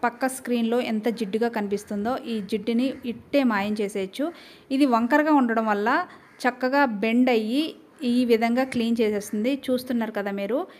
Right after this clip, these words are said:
ఈ విధంగా మనం చాలా నీట్‌గా చేసేసుకోవచ్చు. చేతితో చేస్తే కనుక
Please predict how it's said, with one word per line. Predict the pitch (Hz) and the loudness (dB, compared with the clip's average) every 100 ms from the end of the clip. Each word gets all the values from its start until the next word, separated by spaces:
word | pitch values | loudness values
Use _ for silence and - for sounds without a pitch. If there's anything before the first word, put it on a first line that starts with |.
| - - | -20 -4
ఈ | 240 | 2
విధంగా | 226 233 247 | 2 2 0
మనం | 233 240 302 | 0 2 0
చాలా | 277 220 226 | 2 2 2
నీట్‌గా | 220 220 220 240 240 | 0 -4 -2 -2 -2
చేసేసుకోవచ్చు. | 208 202 - 202 285 | -4 -6 -6 -4 -4
చేతితో | 285 - 269 254 269 302 | -6 0 4 4 2 2
చేస్తే | 294 269 220 220 233 | 2 2 -2 -2 -4
కనుక | 214 214 | -2 -4